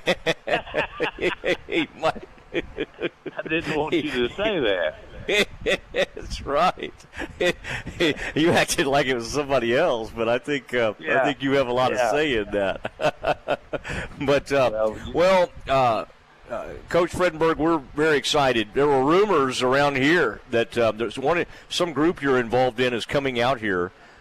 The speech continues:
Speaker 1: to, uh, Dead Fish, uh, Grill later, and boy, people were getting excited. They're like, "Do you think Coach Fredenberg may be stopping by?" So just know, if you, if you're in the mood for some seafood tonight,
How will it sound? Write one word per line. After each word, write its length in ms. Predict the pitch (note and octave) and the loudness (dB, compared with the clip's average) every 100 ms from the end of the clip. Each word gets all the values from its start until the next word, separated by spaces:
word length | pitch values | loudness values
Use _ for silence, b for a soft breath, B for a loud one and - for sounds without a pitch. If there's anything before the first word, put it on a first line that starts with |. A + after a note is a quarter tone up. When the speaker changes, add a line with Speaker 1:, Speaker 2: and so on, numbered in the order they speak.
| B | B
Speaker 1:
to, 280 | - A#2+ A2+ | -2 2 4
uh, 160 | G#2+ G#2+ - | 4 2 0
Dead 200 | B2+ - | -2 0
Fish, 320 | C3+ A2 - | -2 0 0
uh, 160 | G#2+ F2+ - - | 0 0 -6 -10
Grill 340 | A2+ C3+ F3+ A2+ | -2 2 4 2
later, 320 | F#2+ F2+ D2+ | 0 -4 -8
and 140 | G2 | -4
boy, 140 | F#2+ C#3 | -2 0
people 340 | C3 E3 D3+ | 0 0 0
were 100 | A#2 | 0
getting 300 | A#2 B2 G#2+ | 2 0 0
excited. 560 | F#2+ - C3+ C3+ A#2 F#2 | -2 -4 0 2 0 0
They're 120 | A2+ | 0
like, 200 | A#2+ - B B - | 0 -2 B B -8
"Do 100 | B2 | -6
you 100 | A#2+ | -2
think 260 | E3+ D#3+ | -2 -2
Coach 200 | D3+ D3 | 0 -2
Fredenberg 640 | - C#3 D3 C#3 B2+ A2+ | 0 0 0 0 0 0
may 160 | G#2+ B2+ | 0 0
be 140 | A2+ | 2
stopping 500 | G#2 C#3 A#2+ - G#2 | 0 2 0 0 -4
by?" 380 | G2+ G#2 F#2+ D2+ | 2 2 4 0
So 360 | - C3+ A#2 F#2+ B B B | -2 2 2 0 B B B
just 240 | C3 D#3+ | -4 0
know, 360 | F#3 E3+ F3+ F3+ - - | 4 4 4 2 -6 -8
if 180 | C3 C3+ | -4 -2
you, 140 | C3 | 0
if 200 | C3 - | -2 0
you're 120 | C3 | 2
in 100 | D#3 | 2
the 60 | E3 | 2
mood 280 | D#3+ E3 D3 | 2 2 2
for 120 | C#3+ | -4
some 200 | - A#2 | -4 -6
seafood 460 | - F3+ - B2 A2+ | -2 -2 0 -2 0
tonight, 360 | A2+ A2 A#2+ | 2 2 2